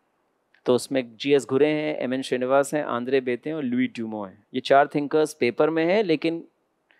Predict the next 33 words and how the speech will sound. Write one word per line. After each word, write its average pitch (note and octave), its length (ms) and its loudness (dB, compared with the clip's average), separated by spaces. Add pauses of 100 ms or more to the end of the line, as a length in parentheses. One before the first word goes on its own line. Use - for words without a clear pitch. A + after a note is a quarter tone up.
(300)
प्रीवियस C3+ 380 6
ईयर D3 100 4
क्वेश्चंस C#3 420 0
देखेंगे, C#3 320 0
दीपांकर C3 440 0
गुप्ता B2+ 340 -2
भी A2+ 140 0
हैं, G2 120 -8
तो - 120 -12 (100)
पांच D3+ 280 2
थिंकर्स C3 320 2
हो G2+ 80 -6
गए। G#2 180 -12 (920)
अब C#3+ 60 2
मैं E3 140 4
देख E3+ 200 2
रहा F3 80 0
हूँ, F3+ 60 0
उसमें E3 180 -2
लिखा D#3 280 -2
हुआ E3 180 2
है A#3+ 140 -2 (640)
लुई D3 380 4
ड्यूमो D#3+ 400 2
के C#3 100 2
बारे G2+ 240 2
में G2 220 -16 (920)
कि D3+ 120 8
लुई, E3 400 2 (100)
according F#3+ 580 2
to G3 60 0
Louis E3 340 2 (140)
Dumo, D3+ 400 2